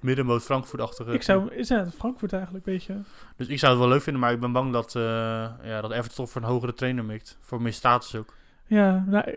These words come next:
Speaker 2: Emery werd natuurlijk vorige week al genoemd. Ik bedoel, wie
Speaker 1: Ja.
Speaker 2: weet kan, kan dat misschien nu niet vanwege zijn net vertrek bij Arsenal, dat er nog steeds een beetje een meme is op internet.
Speaker 1: Ja, Pochettino ook, hè?
Speaker 2: Ja,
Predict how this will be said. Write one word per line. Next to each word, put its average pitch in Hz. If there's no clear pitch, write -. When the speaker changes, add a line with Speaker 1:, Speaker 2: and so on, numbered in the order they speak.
Speaker 2:
Emery 214
werd 208
natuurlijk 202
vorige 196
week 214
al 202
genoemd. 185
Ik -
bedoel, 190
wie 196
Speaker 1:
Ja. 202
Speaker 2:
weet 196
kan, 196
kan 202
dat 196
misschien 226
nu 240
niet 240
vanwege 196
zijn 185
net 196
vertrek 190
bij 190
Arsenal, 208
dat 190
er 196
nog 180
steeds 196
een 180
beetje 180
een 175
meme 190
is 170
op 180
internet. 190
Speaker 1:
Ja, 107
Pochettino 110
ook, 104
hè? 107
Speaker 2:
Ja, 110